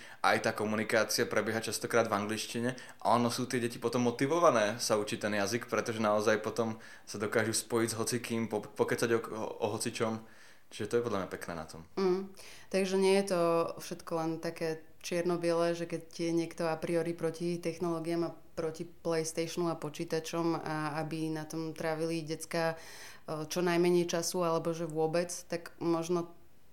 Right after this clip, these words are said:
Speaker 2: to nie je ani úplne dobré, lebo má to aj svoje výhody.
Speaker 1: Všetko treba s mierou, podľa mňa. Ja som tiež, že jak decko čítal hrozne veľa kníh, ale to tiež bolo, že hrozné, pretože furt som tam bol a nechodil som von, tak ma vyháňali von, keď som bol dlho vonku,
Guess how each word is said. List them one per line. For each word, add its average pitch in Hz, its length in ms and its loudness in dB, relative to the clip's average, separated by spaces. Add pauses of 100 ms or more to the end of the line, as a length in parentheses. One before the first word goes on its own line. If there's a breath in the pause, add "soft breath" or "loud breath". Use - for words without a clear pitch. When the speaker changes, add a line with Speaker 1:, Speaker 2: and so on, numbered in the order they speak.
(360)
Speaker 2:
to 190 80 6
nie 185 240 6
je 180 240 6
ani 160 320 2
úplne 165 320 -2
dobré, 160 240 2
lebo 160 240 2
má 156 160 -2
to 160 80 -2
aj 156 80 -2
svoje 165 240 -2
výhody. 156 480 -2
Speaker 1:
Všetko 214 240 4
treba 190 240 4
s 135 80 0
mierou, 127 320 2
podľa 98 240 2
mňa. 92 160 -2 (160)
Ja 127 80 4
som 180 160 0
tiež, 135 320 2
že 117 160 8 (400)
jak 107 160 2
decko 113 400 0
čítal 110 320 2
hrozne 113 240 2
veľa 117 240 6
kníh, 95 240 -4
ale 110 240 4
to 107 80 -2
tiež 120 160 0
bolo, 123 240 4
že 107 160 4 (240 loud breath)
hrozné, 117 400 6
pretože 117 480 4 (160 loud breath)
furt 117 240 0
som 131 160 4
tam 117 160 4
bol 113 160 10
a 117 80 10
nechodil 120 320 0
som 107 240 0
von, 107 160 4
tak 120 160 4
ma 113 160 2
vyháňali 120 400 4
von, 107 240 2
keď 120 80 0
som 123 160 2
bol 120 80 6
dlho 117 240 6
vonku, 107 480 2